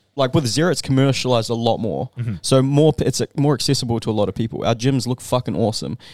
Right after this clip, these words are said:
Speaker 1: We have fucking awesome equipment. So we've got more people. The talent pool's bigger. Everything's bigger and better now. But I think, um, one thing I used to hate was, it j-, happens in every gym, so it's not,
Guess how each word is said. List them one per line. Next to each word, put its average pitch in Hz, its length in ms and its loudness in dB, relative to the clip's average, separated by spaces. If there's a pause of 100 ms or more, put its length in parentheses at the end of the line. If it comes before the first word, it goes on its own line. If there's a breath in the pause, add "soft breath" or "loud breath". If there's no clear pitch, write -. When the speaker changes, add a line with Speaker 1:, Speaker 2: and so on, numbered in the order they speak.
Speaker 1:
We 120 100 0
have 117 60 -2
fucking - 340 -4
awesome 120 260 0
equipment. - 320 -6
So 120 80 -4
we've 117 100 -6
got 120 160 -2
more 131 260 2
people. 117 440 -4
The 85 80 -14
talent 143 340 -2
pool's 127 220 -6
bigger. 104 320 -4
Everything's 165 480 -2
bigger 120 260 0
and 110 100 2
better 104 220 0
now. 67 240 -6 (580 loud breath)
But - 140 2
I 262 140 2
think, 330 320 -2
um, 170 500 2 (1400)
one 185 280 2
thing 175 640 2 (420)
I 135 140 2
used 131 340 -2
to 135 80 -2
hate 123 280 0
was, 110 640 0 (880)
it 147 80 -4
j-, - 120 -4
happens 214 320 0
in 143 80 0
every 139 200 0
gym, 151 160 -2
so - 120 -8
it's 143 60 -6
not, 147 180 -2